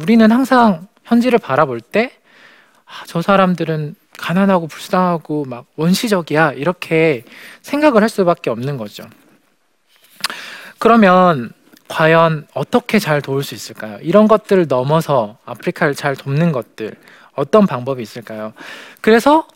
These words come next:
지금 이제 저희, 제가 이렇게 아직, 어, 좀 어리고 부족한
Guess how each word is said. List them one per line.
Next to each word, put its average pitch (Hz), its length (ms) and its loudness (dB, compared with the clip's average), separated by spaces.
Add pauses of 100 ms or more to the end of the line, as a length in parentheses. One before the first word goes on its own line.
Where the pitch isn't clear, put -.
지금 196 640 2
이제 135 360 -4
저희, 160 580 0 (320)
제가 156 500 0 (320)
이렇게 151 500 -2 (100)
아직, 151 440 -4 (380)
어, 120 540 -12 (280)
좀 143 180 -16
어리고 139 680 0 (260)
부족한 143 640 -2